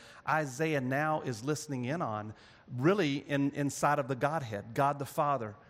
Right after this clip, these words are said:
God the Son, God the Holy Spirit. Inside of the Godhead, we find this conversation taking place. And the king is saying, "Who are we gonna send?" Now,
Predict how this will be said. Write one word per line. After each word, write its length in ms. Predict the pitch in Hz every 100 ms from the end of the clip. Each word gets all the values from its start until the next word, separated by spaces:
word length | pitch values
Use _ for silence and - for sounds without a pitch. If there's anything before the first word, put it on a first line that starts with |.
| -
God 220 | 131 139
the 80 | 131
Son, 400 | - 151 135 104 - - 123
God 220 | 135 131
the 80 | 120
Holy 260 | 143 127
Spirit. 460 | 113 - - 120 107
Inside 580 | 143 147 139 - 156 180
of 120 | 180
the 60 | 165
Godhead, 640 | 151 156 160 123 107 95 - - - -
we 140 | 156
find 380 | - 160 165 185
this 160 | 170
conversation 680 | - 165 156 139 147 143 135
taking 340 | 127 131 123 110
place. 520 | 151 151 110 - - - - -
And 300 | 156 151 139 - - - 131
the 100 | 160
king 380 | - 202 208 190
is 100 | 143
saying, 360 | - 160 151
"Who 200 | 123 208
are 40 | 214
we 60 |
gonna 120 | 180
send?" 220 | 170 175 127
Now, 280 | 120 -